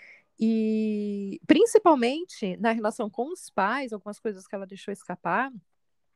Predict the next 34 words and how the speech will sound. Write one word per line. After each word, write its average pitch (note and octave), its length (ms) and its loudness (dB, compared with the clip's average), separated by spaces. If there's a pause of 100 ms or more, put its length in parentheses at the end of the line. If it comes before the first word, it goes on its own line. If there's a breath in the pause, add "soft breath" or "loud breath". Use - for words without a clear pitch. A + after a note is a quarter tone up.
(340)
que G3+ 800 -6 (280)
ela G3 360 10
era, G3+ 520 6
era, F#3 260 4
tinha G3 320 -8
ela F#3+ 160 -4
e A3+ 40 -8
uma A3+ 120 -6
outra A3 200 -8
menina, E3 420 -10 (180)
só - 120 -16
que - 120 -2
ela F#3 120 6
era F#3 140 2
a - 20 -4
menina F#3+ 300 -8
mais G3+ 260 -8
velha, D#3+ 440 -10
então, F3+ 280 -2
naturalmente, G3 640 -4
por F#3 100 -6
ela F#3 140 -6
ser - 140 -6
a F3 40 -4
mulher E3 300 -6
mais G3+ 320 -6
velha, F#3+ 320 -4
ela F3+ 140 -4
tinha G#3 260 -8
muitas G3+ 260 -10
responsabilidades G3+ 640 -8
com G#3+ 120 -4
a A#3+ 60 -6
casa, F3 480 -2